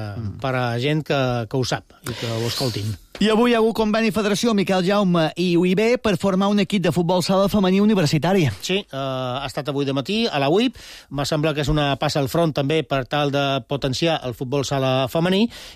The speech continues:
Speaker 2: i, eh, el Palma ha decidit fer-ho a través de la Fundació i amb aquest acord, eh, en la universitat. Sentim el president del Palma, José Tirado.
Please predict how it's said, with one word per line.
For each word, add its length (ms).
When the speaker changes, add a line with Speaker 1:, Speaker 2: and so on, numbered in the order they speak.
Speaker 2:
i, 240
eh, 320
el 140
Palma 320
ha 120
decidit 400
fer-ho 320
a 80
través 260
de 80
la 80
Fundació 460
i 80
amb 120
aquest 240
acord, 300
eh, 680
en 140
la 60
universitat. 580
Sentim 480
el 140
president 340
del 100
Palma, 280
José 200
Tirado. 360